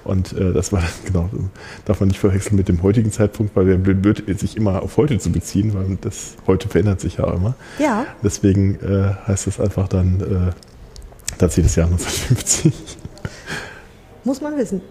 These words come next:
Speaker 1: Genau,
Speaker 2: Sonst,
Speaker 1: muss man
Speaker 2: äh,
Speaker 1: wissen, sonst
Speaker 2: das
Speaker 1: ist man da
Speaker 2: schafft
Speaker 1: etwas
Speaker 2: sonst
Speaker 1: Irritation, ja. Genau, Nervenkitzel heißt hier die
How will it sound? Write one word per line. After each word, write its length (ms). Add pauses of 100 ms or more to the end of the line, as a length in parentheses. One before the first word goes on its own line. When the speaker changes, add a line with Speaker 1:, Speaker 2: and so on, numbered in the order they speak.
(120)
Speaker 1:
Genau, 220
Speaker 2:
Sonst, 80
Speaker 1:
muss 140
man 260
Speaker 2:
äh, 40
Speaker 1:
wissen, 160
sonst 240
Speaker 2:
das 80 (140)
Speaker 1:
ist 280
man 100
da 80
Speaker 2:
schafft 140
Speaker 1:
etwas 440
Speaker 2:
sonst 40 (500)
Speaker 1:
Irritation, 560 (120)
ja. 100 (1120)
Genau, 280 (180)
Nervenkitzel 760 (1040)
heißt 240
hier 120
die 260